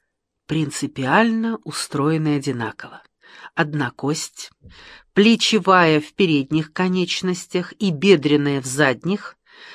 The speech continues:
соединена суставом с двумя костями,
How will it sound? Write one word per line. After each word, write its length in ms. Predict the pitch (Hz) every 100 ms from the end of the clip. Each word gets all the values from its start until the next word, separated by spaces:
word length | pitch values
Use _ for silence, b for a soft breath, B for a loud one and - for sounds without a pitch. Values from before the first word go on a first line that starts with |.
| B B
соединена 880 | - - 190 190 190 202 254 285 -
суставом 1000 | - - 202 - - 151 143 165 208 220 _
с 120 | 135 147
двумя 360 | 160 156 131
костями, 680 | 123 120 - - 123 131 190